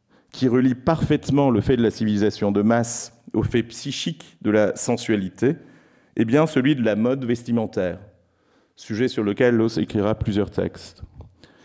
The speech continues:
Voici justement un extrait d'un texte de Loos qui s'appelle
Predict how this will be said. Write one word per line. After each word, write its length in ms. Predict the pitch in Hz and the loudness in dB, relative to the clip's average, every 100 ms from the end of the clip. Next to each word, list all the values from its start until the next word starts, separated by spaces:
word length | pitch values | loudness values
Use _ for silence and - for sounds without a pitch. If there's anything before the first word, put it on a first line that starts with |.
| _ - | _ -2
Voici 320 | 131 143 190 | 0 0 0
justement 560 | 165 165 156 139 165 127 | 0 0 2 2 2 2
un 120 | 127 | 4
extrait 560 | 135 135 - 156 156 147 | 2 0 -4 0 2 2
d'un 180 | 113 | 0
texte 300 | 107 151 143 | 2 -2 0
de 80 | 117 | 0
Loos 300 | 110 120 - | 2 2 -2
qui 100 | 117 | -4
s'appelle 600 | - 107 120 123 143 139 | -2 0 2 2 2 -2